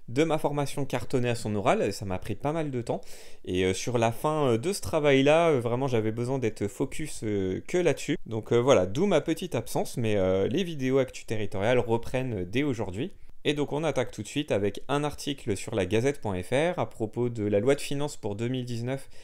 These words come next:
qui est promulguée, mais en partie censurée. Premièrement, la loi de finances a été, euh, a été publiée au Journal officiel le trente décembre dernier, mais il y a eu, euh, quelques dispositions qui ont été censurées par le Conseil constitutionnel,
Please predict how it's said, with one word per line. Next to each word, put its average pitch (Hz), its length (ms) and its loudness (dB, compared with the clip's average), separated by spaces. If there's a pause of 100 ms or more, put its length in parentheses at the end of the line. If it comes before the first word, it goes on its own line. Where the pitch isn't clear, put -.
(320)
qui 160 240 -2
est 175 60 2
promulguée, 147 880 -2
mais 120 420 -4
en 95 120 -4
partie - 380 -6
censurée. 127 600 -4 (120)
Premièrement, 135 600 2
la 110 180 4
loi 143 140 4
de 139 60 -2
finances 127 500 -4
a 107 40 2
été, 104 320 -2
euh, 87 300 0
a 85 60 0
été 90 180 -4
publiée 131 680 -4
au 151 80 0
Journal 143 320 -2
officiel 120 360 -4
le 104 80 -2
trente - 300 -6
décembre 98 340 -6
dernier, 98 380 -4 (180)
mais 151 400 -2
il 107 160 -4
y 113 100 2
a - 20 4
eu, 151 180 4
euh, 104 160 6
quelques 131 280 -2
dispositions 120 840 -6
qui - 160 -10
ont 104 40 -6
été 101 180 -6
censurées 143 580 -4
par 156 300 0
le 143 80 2
Conseil 123 340 -4
constitutionnel, 107 880 -4